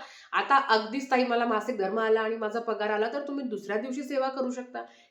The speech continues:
किंवा कोणाकडनं तुम्ही ती सेवा करू शकता. जर तुम्ही, जर कधी गावालाच असाल, तर एक दोन महिने स्किप झालं तर काही नाही, पण ह्या सेवेत जर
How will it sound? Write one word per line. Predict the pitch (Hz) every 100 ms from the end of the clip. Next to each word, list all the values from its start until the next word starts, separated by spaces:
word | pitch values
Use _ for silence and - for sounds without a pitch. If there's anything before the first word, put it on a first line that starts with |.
| -
किंवा | 254
कोणाकडनं | 262 240 214 208 208 208 226
तुम्ही | 247 247
ती | 247
सेवा | 247 233
करू | 233 226
शकता. | 226 220 - 214 214 - _ 185
जर | 226 233 -
तुम्ही, | 226 226
जर | 233 240 - - _ _ -
कधी | 226 208 233
गावालाच | 226 208 202 226 247
असाल, | 247 254 262
तर | 269
एक | 196 214 202
दोन | 240
महिने | 247 254
स्किप | 269 - 262
झालं | 247 240 254
तर | 302
काही | 285 247
नाही, | 175 - - - _ -
पण | 254
ह्या | 233 233
सेवेत | 254 254
जर | 247 233